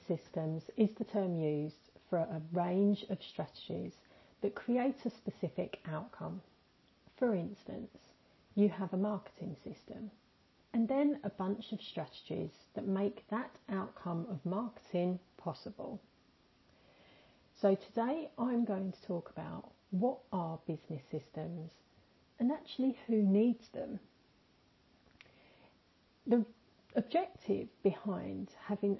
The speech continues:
a business system means that you are able to have a goal behind your strategies of what you are going to achieve. And it then means you are able to track your wins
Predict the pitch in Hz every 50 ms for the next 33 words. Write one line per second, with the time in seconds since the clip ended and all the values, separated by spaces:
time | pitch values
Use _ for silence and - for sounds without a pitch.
0 | - 196 - 180 160 160 - - 175 156 - - - - 226 - - - - -
1 | - 170 - 233 - - _ _ _ _ _ _ _ - 202 202 196 196 190 -
2 | - 208 196 196 202 226 220 262 - - - - 202 185 180 175 170 - 190 -
3 | - 156 - 226 - - _ _ _ _ - - - - - 185 175 175 170 175
4 | - - - 175 165 160 - - - - - _ - 202 202 220 220 185 165 151
5 | 156 165 - - 160 131 - - 180 180 185 185 - - 180 - - - - 175
6 | 165 - - - - - - - - - - - - - - - - - - 165
7 | - - 208 226 - - 226 233 254 254 254 - - 180 165 160 160 160 160 -
8 | - - - - - - - 185 185 - - - 220 - _ _ _ _ _ _
9 | _ _ _ _ _ _ _ _ _ _ _ _ _ _ _ - 247 247 - -
10 | - 285 294 294 285 233 180 165 160 156 160 160 160 156 - 190 180 185 - 202
11 | 170 170 165 160 - 165 - - - - - 196 - - - - 175 170 170 160
12 | 165 160 156 165 170 175 190 175